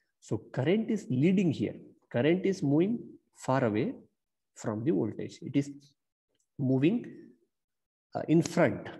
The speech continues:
So that is, it is leading the voltage by pi by two, angle pi by two.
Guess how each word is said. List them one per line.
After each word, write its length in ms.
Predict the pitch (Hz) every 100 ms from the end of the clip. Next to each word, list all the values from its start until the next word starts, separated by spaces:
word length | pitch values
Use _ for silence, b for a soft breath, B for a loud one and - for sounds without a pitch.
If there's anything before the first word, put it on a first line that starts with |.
| -
So 160 | - 117
that 160 | 117
is, 200 | 175 175 -
it 120 | 143
is 160 | 131 -
leading 640 | 110 147 240 156 113 131 -
the 100 | 117
voltage 500 | 110 113 120 123 107
by 180 | 107 202 - _ _
pi 140 | 117 107
by 220 | 107 107
two, 80 | - -
angle 280 | 113 107
pi 200 | 98 - -
by 80 | -
two. 180 | -